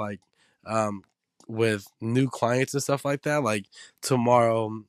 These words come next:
let me look at my schedule real quick, but I know that I have a lot of clients that I've never cut before. Tomorrow is the third. I have, I have one spot available tomorrow at one P M.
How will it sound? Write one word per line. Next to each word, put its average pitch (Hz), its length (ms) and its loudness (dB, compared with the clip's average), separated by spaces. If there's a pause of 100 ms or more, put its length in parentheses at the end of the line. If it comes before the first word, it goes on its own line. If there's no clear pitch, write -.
let 117 160 -8
me 127 120 -2
look 117 220 -6
at 107 80 -8
my 107 120 -2
schedule 113 480 -4
real 127 160 -6
quick, 143 340 -2
but 117 180 0
I 107 120 -2
know 113 180 0
that 113 140 -2
I 110 80 0
have 110 400 -2 (480)
a 110 60 2
lot 117 300 4
of 107 180 -8
clients 123 460 0
that 113 160 -2
I've 107 240 -2
never 110 320 -2
cut 117 280 -6
before. 95 520 -10 (1080)
Tomorrow 113 640 0
is 107 600 -2 (220)
the 107 100 -4
third. 135 320 2
I 117 140 6
have, 123 480 2 (340)
I 120 80 -6
have 110 240 0
one 127 240 2
spot 127 300 -2
available 110 460 -4
tomorrow 110 320 -4
at 104 60 -8
one 107 180 -4
P 110 200 -4
M. 95 220 -8